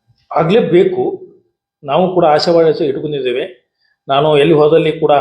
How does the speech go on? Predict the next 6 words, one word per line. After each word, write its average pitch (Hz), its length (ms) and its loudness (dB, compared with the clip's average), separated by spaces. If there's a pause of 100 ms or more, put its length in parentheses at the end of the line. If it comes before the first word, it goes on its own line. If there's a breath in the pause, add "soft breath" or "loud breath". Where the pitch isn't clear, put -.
(160)
ಜನರು 147 340 -4
ಕೇಳ್ತಾರೆ. 151 680 -2 (760)
ನಿನ್ನೆ 147 260 -2
ಮೊನ್ನೆ 143 300 -2
ಕೂಡ 147 220 0 (580 loud breath)
ಎಲ್ಲಾ 143 240 2